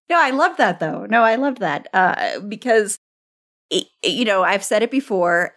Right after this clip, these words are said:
people have an easier time leaving a negative feedback and negative comments and being negative about something and actually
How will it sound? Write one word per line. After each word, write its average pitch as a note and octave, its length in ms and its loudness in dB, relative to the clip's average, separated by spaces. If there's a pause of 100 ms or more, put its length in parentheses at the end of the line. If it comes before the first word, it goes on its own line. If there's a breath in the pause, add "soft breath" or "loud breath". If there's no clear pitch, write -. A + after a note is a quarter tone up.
people A#3 380 -2
have G#3+ 300 -2
an G#3 140 -2
easier G#3+ 480 -4
time E3+ 720 0 (460)
leaving G3 260 0
a G3+ 60 2
negative G3+ 480 2
feedback D#3 760 -2
and D3 160 0
negative F3 380 -2
comments D3+ 520 -4
and D#3+ 200 -4
being D3+ 200 -2
negative E3+ 380 0
about C#3+ 260 -4
something D3+ 500 -4 (380 soft breath)
and E3+ 160 0
actually D#3+ 680 -4